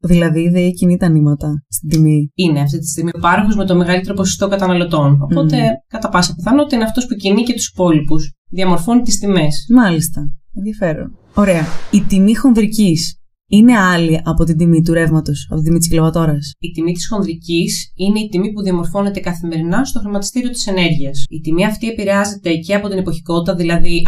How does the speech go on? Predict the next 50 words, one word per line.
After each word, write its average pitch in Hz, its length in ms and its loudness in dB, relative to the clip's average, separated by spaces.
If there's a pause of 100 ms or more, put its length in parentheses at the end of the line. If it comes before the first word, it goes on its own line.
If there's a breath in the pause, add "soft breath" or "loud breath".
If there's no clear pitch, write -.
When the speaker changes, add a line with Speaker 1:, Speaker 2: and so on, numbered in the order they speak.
Speaker 2:
αν 170 80 0
είμαστε 170 220 2
σε - 100 -8
περίοδο 165 300 -2
που 165 100 -12
κάνει 165 240 -4
πολύ 160 260 -4
κρύο 226 420 2
ή 208 120 -10
αν 214 60 -6
είμαστε 214 240 -4
σε - 20 -6
περίοδο 220 300 -4
που 214 60 -8
κάνει 208 220 -2
πολύ 202 200 0
ζέστη. 175 400 2
Speaker 1:
Α, 170 380 0
μάλιστα. 156 420 -2 (200)
Speaker 2:
Ε, - 120 -8 (480)
Speaker 1:
Full - 60 -8
Speaker 2:
οπότε, 302 220 2
Speaker 1:
χρηματιστήριο 160 600 2
δηλαδή. 151 220 0
Speaker 2:
συνήθως, 190 640 0
ναι, 190 320 0
το 269 80 -4
καλοκαίρι 247 600 -2
είναι 254 120 0
από 254 140 2
τις - 120 -2
περιόδους 247 380 2
που 247 140 2
πέφτει 208 320 4
η - 20 2
τιμή - 200 2
της 165 140 2
κιλοβατόρας, 330 600 -2
ενώ 254 180 0
το - 80 -4
χειμώνα 233 340 -4
ανεβαίνει 214 320 -2
περισσότερο 214 460 -4
λόγω 208 180 0
της - 140 -2
αυξημένης 190 400 -6
κατανάλωσης 175 460 -4
που - 60 -4
υπάρχει. 151 460 -2 (120)
Speaker 1:
Μάλιστα. 151 560 2